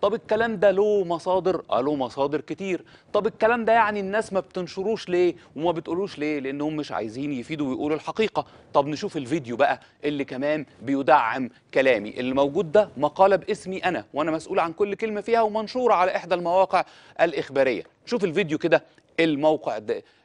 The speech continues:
الموقع الإخباري اللي ملوش علاقة بيا وموقع إخباري عالمي شهير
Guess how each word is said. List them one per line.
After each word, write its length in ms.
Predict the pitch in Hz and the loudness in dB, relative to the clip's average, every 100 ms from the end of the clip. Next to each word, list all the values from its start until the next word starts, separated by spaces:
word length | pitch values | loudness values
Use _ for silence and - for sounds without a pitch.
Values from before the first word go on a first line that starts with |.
| - | -8
الموقع 400 | 131 170 170 131 | 0 0 2 0
الإخباري 460 | 135 - 135 156 | 0 -2 2 4
اللي 120 | 135 131 | 4 0
ملوش 300 | 131 - 120 | -2 -4 -2
علاقة 300 | 131 - 117 | -2 -2 -4
بيا 360 | 139 151 147 | -4 0 2
وموقع 480 | 127 117 147 147 127 | 2 2 0 0 -2
إخباري 640 | 123 123 110 151 156 139 | -2 -10 -4 0 0 0
عالمي 640 | 113 131 139 175 160 123 113 | 2 2 2 0 -2 -6 -6
شهير 580 | 156 135 196 208 185 | -6 -4 -2 0 0